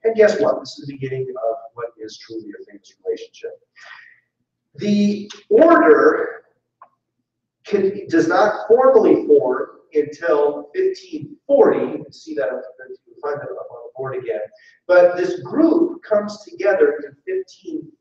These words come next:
thirty-four. So there's this incubation period of about six years here, fifteen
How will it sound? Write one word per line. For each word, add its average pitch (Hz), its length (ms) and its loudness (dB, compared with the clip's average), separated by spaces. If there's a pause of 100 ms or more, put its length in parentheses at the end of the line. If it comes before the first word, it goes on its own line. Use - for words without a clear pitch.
thirty-four. - 1200 -6
So 185 220 -6
there's 175 180 -8
this - 400 -14 (100)
incubation - 800 -4 (100)
period - 320 -2
of - 60 -6 (500)
about 127 180 2
six - 460 -10
years 123 300 -8
here, - 420 -10
fifteen 440 500 -10